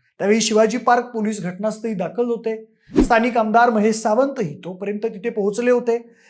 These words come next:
नेमकं तेव्हाच पोलिसांनी तानिया कसातोवा आणि व्हॅलेंटिना कुमार यांना ताब्यात घेतलं.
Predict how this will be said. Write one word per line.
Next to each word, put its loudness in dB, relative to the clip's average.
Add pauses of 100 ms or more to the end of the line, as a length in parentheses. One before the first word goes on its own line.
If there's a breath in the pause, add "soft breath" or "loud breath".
नेमकं -2
तेव्हाच -2 (100)
पोलिसांनी -4
तानिया -10
कसातोवा 2 (280 loud breath)
आणि -2
व्हॅलेंटिना 0
कुमार -6
यांना -6
ताब्यात -2
घेतलं. -14